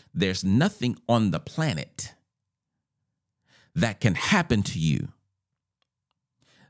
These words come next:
that can cause me to remove the calling that I've placed on you. Because I'm God and I don't work like that.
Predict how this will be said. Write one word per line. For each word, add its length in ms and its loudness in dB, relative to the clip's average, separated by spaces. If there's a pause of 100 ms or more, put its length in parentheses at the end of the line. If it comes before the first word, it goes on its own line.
that 260 -2
can 160 0
cause 500 0
me 340 0 (480)
to 120 0
remove 760 4
the 120 -2
calling 480 0
that 100 2
I've 140 -2
placed 300 -4
on 180 0
you. 180 -4 (2750)
Because 220 2
I'm 160 2
God 320 -2
and 120 0
I 60 0
don't 140 -4
work 200 -2
like 220 -8
that. 200 -10